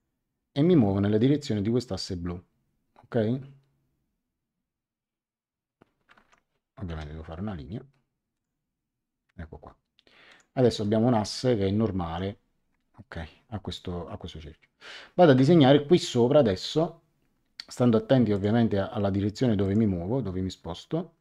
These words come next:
quelle punte che volevo fare prima in modo complicato. Anzi, qui magari facciamo direttamente un arco.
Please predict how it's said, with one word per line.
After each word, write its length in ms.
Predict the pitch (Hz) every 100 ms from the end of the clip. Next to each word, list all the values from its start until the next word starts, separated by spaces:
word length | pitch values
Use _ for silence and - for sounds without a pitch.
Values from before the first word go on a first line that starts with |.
| _ _ _ _ _ _ _ _ _ _ _ _ _ _ _ _ _ _ _ _
quelle 260 | - 160 156
punte 560 | 110 107 110 110 113 - - _ _ -
che 100 | 120
volevo 300 | 113 107 104
fare 200 | 104 127
prima 460 | 95 87 92 110 _ _ _ _ _ _ 113
in 60 |
modo 360 | 98 95 92 -
complicato. 840 | 92 85 82 78 - 117 151 - _ _ _ _ _ _ _ _ _ _ _ _ _ _ _ _ _ _ _ _ _ _ _ _ _ -
Anzi, 280 | 98 - 143
qui 140 | 117
magari 280 | 95 98 87
facciamo 460 | 90 - 90 90 -
direttamente 540 | - 104 - 92 90 101
un 100 | 113
arco. 540 | 107 - - 135 139